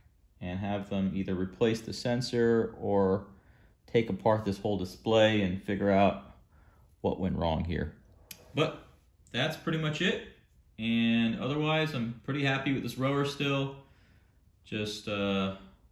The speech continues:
little minor annoyances. Otherwise, it's still worth the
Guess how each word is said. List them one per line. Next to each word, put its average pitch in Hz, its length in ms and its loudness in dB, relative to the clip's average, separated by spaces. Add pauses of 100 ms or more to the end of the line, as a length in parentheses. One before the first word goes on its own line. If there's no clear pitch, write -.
(840)
little 123 240 -2
minor 117 420 2
annoyances. 95 720 0 (960)
Otherwise, 110 400 -2
it's 92 100 -4
still 131 340 -2
worth 117 360 0
the 95 480 0